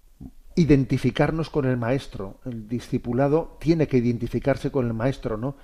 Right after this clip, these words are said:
Seguimos a Cristo el crucificado, el crucificado. El que quiera seguirme, que se niegue a sí mismo, que cargue con su cruz y me siga, ¿no?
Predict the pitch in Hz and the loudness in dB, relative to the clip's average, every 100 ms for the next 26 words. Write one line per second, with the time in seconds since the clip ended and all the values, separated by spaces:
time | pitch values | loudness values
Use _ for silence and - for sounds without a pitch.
0 | - - - - - 123 156 151 147 156 | -20 -20 -20 -8 -2 2 2 2 0 0
1 | 143 - - 196 151 135 - 143 135 - | 0 -2 4 6 6 4 4 4 4 4
2 | 139 120 127 120 - 151 113 92 - 127 | 2 4 2 0 -2 -6 -6 -10 -4 -2
3 | 117 127 120 110 101 113 156 139 95 - | -2 -4 -4 -4 -8 -4 -4 -4 -6 -18
4 | _ _ _ _ _ _ _ - _ - | _ _ _ _ _ _ _ -20 _ -20
5 | - _ _ _ _ _ _ _ 127 120 | -20 _ _ _ _ _ _ _ -4 -2
6 | - 117 113 113 - 147 139 - 131 160 | -2 0 2 0 2 2 2 2 2 2
7 | 156 156 147 123 - 117 131 170 151 151 | 2 0 -2 -4 -4 -2 0 0 -2 -6
8 | - 151 143 123 147 - 127 - 170 165 | -4 -2 -2 -2 -4 0 -2 0 0 2
9 | 156 143 143 147 139 - 127 147 139 135 | 0 0 0 -2 -4 -6 -6 -4 -4 -4
10 | 110 - 131 101 98 165 | -6 -4 -4 -4 -8 -12